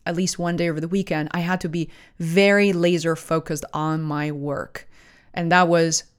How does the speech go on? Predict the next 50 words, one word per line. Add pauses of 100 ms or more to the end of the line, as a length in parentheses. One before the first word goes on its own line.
(100)
challenging.
I
also
had, (480)
um,
some
friends (220)
near
me.
First
of
all,
won't
be
able
to,
I
had
to (220)
cancel
some
plans, (420)
but
also
had
to
be
very, (560)
uh,
candid
with
them
about
this
thing
I'm
doing
that
is
called
a
podcast.
And
most
people
raise
an
eyebrow
to
say,